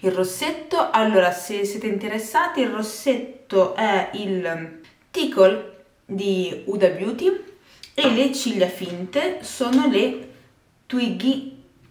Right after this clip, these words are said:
di Mesauda. Allora, dunque, veniamo a noi, palette di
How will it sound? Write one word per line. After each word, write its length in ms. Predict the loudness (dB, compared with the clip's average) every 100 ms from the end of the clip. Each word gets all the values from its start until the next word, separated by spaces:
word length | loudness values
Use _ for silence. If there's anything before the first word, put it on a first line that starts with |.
| _
di 160 | -4 0
Mesauda. 760 | 0 -2 -6 -2 0 0 -4 -8 -6 2
Allora, 580 | 4 6 6 4 0 -6 -16 -20 -6
dunque, 460 | 4 6 6 0
veniamo 240 | 2 6 6
a 80 | 4
noi, 280 | 2 -2 -6 -10 -2
palette 880 | 2 4 4 2 -2 0 2 2 -4 -14 -20 -20 -20 _ _ -10
di 480 | -6 -4 -6 -14